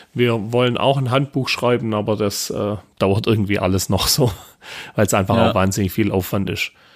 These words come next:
Speaker 2: Äh,
Speaker 1: Und, äh, da
Speaker 2: definitiv.
Speaker 1: geht's eher so ums Lernen von dem, von dem anderen. Das heißt, ich bin mit einem neuen Mitarbeiter unterwegs und dann erkläre ich's ihm, erkläre ich's ihm, erkläre ich's ihm, ne? Äh, und,
Speaker 2: Ja.
Speaker 1: äh, ha-, hat man natürlich auch nicht die,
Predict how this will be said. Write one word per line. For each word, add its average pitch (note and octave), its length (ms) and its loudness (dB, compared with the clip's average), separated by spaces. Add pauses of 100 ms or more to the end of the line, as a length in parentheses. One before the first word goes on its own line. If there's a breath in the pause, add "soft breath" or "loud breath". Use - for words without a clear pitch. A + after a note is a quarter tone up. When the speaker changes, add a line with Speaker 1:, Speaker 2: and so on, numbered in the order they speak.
(920 soft breath)
Speaker 2:
Äh, C#3 120 0 (100)
Speaker 1:
Und, G#2 320 0
äh, - 40 4
da - 40 4
Speaker 2:
definitiv. A#2 380 2
Speaker 1:
geht's B2+ 200 2
eher B2 220 2
so C3+ 160 0
ums B2 260 0
Lernen A#2+ 420 2
von A2+ 280 -2
dem, G#2+ 320 0
von A2+ 180 0
dem G2+ 160 2
anderen. F#2+ 400 0
Das - 200 -4
heißt, G#2 200 0
ich - 180 -6
bin A#2+ 140 0
mit A2+ 160 0
einem G#2+ 300 0
neuen A2 260 2
Mitarbeiter A2 480 0
unterwegs G2+ 480 -2
und G2+ 140 -2
dann G#2 100 2
erkläre G#2 360 0
ich's A2 160 0
ihm, G2+ 220 -8
erkläre A2 300 0
ich's A2+ 140 -4
ihm, A2 140 -2
erkläre G2+ 320 0
ich's - 160 -4
ihm, G2+ 160 -8
ne? G#2+ 140 -4 (640 soft breath)
Äh, A#2 180 -4
und, G#2 360 -2
Speaker 2:
Ja. A#2+ 120 4 (280)
Speaker 1:
äh, G#2 40 -2 (420 loud breath)
ha-, A2 320 -2
hat A2 180 0
man B2 140 2
natürlich C3+ 520 0
auch B2+ 140 4
nicht C#3 220 0
die, D3 180 2